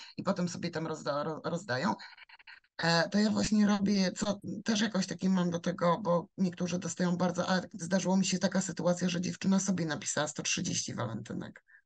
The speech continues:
na przykład. Przyniosło efekt odwrotny, tak? Bo sobie wyobraźcie, nie wszyscy wiedzieli, że ona to sobie napisała, więc to też może być diagnostyczne, kto ile dostaje walentynek.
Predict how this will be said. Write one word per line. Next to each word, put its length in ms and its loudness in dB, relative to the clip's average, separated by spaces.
na 80 -6
przykład. 540 -10
Przyniosło 500 2
efekt 320 2
odwrotny, 680 4
tak? 280 -2
Bo 300 0
sobie 280 -2
wyobraźcie, 640 4
nie 100 2
wszyscy 320 -2
wiedzieli, 360 2
że 140 -4
ona 180 -6
to 120 -8
sobie 260 -8
napisała, 380 -4
więc 180 -6
to 100 0
też 160 2
może 220 4
być 180 -4
diagnostyczne, 720 4
kto 140 0
ile 200 6
dostaje 540 4
walentynek. 880 4